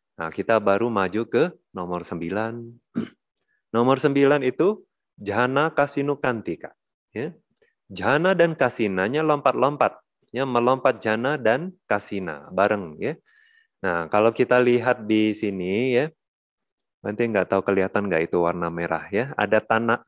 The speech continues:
tanda panah di sebelah kata, kata Pathawi, ya. Jadi kasina tanah, tanda panah itu maksudnya apa? Jadi kolom pertama, terus harus latih dulu ke bawah dulu, ya.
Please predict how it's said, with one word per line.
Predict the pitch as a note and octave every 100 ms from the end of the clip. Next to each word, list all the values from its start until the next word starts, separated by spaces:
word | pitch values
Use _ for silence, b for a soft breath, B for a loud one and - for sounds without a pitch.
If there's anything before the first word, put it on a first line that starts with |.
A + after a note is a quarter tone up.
| -
tanda | A2+ A2
panah | A2+ A#2+ C3+ C3+ B2
di | A2
sebelah | A#2+ G2+ G2+ G2
kata, | - G#2+ G#2
kata | - G2+ _ -
Pathawi, | G#2 - G#2+ A2+ F2+ -
ya. | A2+ D#3+ b b b b _ F#2+
Jadi | F#2+
kasina | - G2+ A2 G2+ G2
tanah, | G2 F#2 G2 D3 E3 _ _ _ _ _
tanda | - A2 A#2+
panah | C3+ D3+ D#3
itu | B2+ A#2+ B2+
maksudnya | A#2+ A2+ A2+ A#2 D3
apa? | C#3+ A2+ A#2+ _ _ _ _ _ _ _ _
Jadi | F#2+ G2 C#3+
kolom | - B2 A#2+ A#2+
pertama, | A#2+ - G#2+ G#2+ C3 F3+ G3+ _ _ _ _ _ _ _ _
terus | C3 C3 F3 - - _ _ _ _
harus | A#2 A2+ C3+ D3+ - - -
latih | A#2 A#2+ C3
dulu | C#3 D#3
ke | D3
bawah | B2 C3+ C#3
dulu, | C#3 C#3 B2+ D#2 -
ya. | G#2+ D3